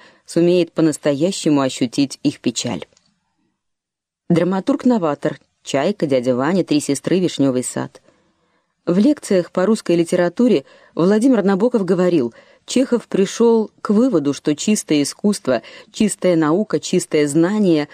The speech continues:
даже дойдя до народа, принесут в конце концов больше пользы, чем неуклюжая и бестолковая благотворительность».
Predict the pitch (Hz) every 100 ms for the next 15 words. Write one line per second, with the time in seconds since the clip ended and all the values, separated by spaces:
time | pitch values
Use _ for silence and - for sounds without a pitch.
0 | - - 185 262 226 170 175 180 156 190
1 | 226 - 175 185 170 208 240 170 - 190
2 | 202 285 - - 170 - 220 165 160 190
3 | 160 165 165 165 - 165 196 170 - 156
4 | 160 156 - 175 247 202 202 - 262 175
5 | - 147 139 165 165 165 139 143 151 139
6 | 127 113 - 147 - -